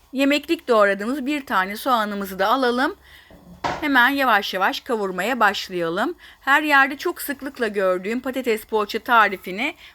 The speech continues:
bugün ben de sizler için yapmak istedim. Umarım sizler de denersiniz sevgili izleyenler.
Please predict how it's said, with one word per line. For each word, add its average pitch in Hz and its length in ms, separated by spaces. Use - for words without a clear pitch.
bugün 277 300
ben 226 220
de 226 60
sizler 226 360
için 262 380
yapmak 202 440
istedim. 247 540
Umarım 262 360
sizler 220 460
de 180 80
denersiniz 175 580
sevgili 180 440
izleyenler. 185 840